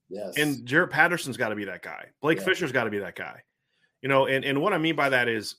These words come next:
Speaker 2: what I loved about, what I love about some of the, the, the best teams that you see. Bama's had years like this.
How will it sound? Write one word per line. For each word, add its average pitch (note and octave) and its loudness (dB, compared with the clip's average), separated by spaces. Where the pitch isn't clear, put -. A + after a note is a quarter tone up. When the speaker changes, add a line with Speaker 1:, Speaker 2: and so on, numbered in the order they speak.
Speaker 2:
what C#3 2
I D#3 6
loved C#3+ 0
about, A#2 -4
what C3 0
I F3 4
love F#3 4
about C3 0
some C#3 -2
of B2+ 0
the, A2 -2
the, B2+ 0
the A2+ -4
best A2+ -4
teams A2+ -6
that G2 -14
you G#2 -10
see. F2 -12
Bama's C#3 2
had A#2+ 2
years A2 -2
like G#2 -6
this. G#2 -8